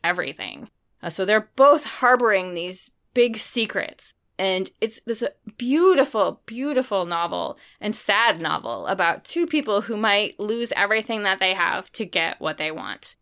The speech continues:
It's about love and loss and trying to do the right thing. And also, what do you do? You know, what, do you go after your dreams at the risk of losing what you have?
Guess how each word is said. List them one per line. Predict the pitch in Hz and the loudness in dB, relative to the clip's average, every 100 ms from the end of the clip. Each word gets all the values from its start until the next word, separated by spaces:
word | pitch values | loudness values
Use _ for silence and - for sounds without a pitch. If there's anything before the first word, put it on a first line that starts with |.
| _ | _
It's | 190 | -8
about | 202 180 170 180 | 0 2 2 4
love | 214 214 208 208 | 6 6 6 2
and | - 180 | -2 0
loss | 180 190 190 190 - - | 4 6 6 4 -4 -6
and | 170 | -6
trying | 170 202 196 | 0 0 0
to | 208 | -2
do | 208 | -4
the | 190 | 2
right | 185 - | 2 2
thing. | 262 254 247 254 - _ | 0 2 2 0 -4 _
And | 214 | -6
also, | 220 233 247 226 | 2 2 4 0
what | 208 226 247 | 4 2 2
do | 254 254 | 0 -2
you | 247 | -2
do? | 202 247 269 240 202 185 - - - | -4 -4 -2 -2 -2 -6 -16 -20 -20
You | - 214 | -6 -6
know, | |
what, | 202 208 - | -2 -2 -4
do | 196 202 | -6 -6
you | |
go | 190 220 | 2 4
after | 208 214 254 | 4 2 -2
your | 220 | -4
dreams | 196 190 190 196 | -4 -4 -4 -6
at | 175 | -6
the | 180 | -6
risk | 175 190 - - | -4 -4 -6 -8
of | 175 | -8
losing | 180 190 196 196 | -4 -4 -4 -6
what | 180 - | -6 -4
you | 170 | -6
have? | - 190 185 196 202 | 0 4 4 4 0